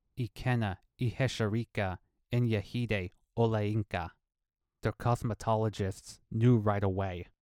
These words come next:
what went down and who was at fault. Ikena and Yahide alleviated their optical burns by washing their eyes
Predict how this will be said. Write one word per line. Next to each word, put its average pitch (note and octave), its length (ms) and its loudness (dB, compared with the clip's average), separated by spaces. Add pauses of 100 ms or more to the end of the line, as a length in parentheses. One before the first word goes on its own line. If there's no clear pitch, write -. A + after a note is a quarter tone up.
(180)
what A#2 320 0
went A2+ 360 -2
down G#2 380 -4 (340)
and A2+ 160 -2
who C3+ 120 4
was B2+ 200 4
at G#2 220 -6
fault. - 380 -4 (840)
Ikena A2+ 580 0 (200)
and A#2+ 160 0
Yahide G#2+ 580 -2 (240)
alleviated A2 800 0 (280)
their G#2+ 200 2
optical A2+ 460 0
burns G2 540 -2 (180)
by G#2 140 0
washing G#2+ 460 0
their G2+ 240 -4
eyes G2 400 -6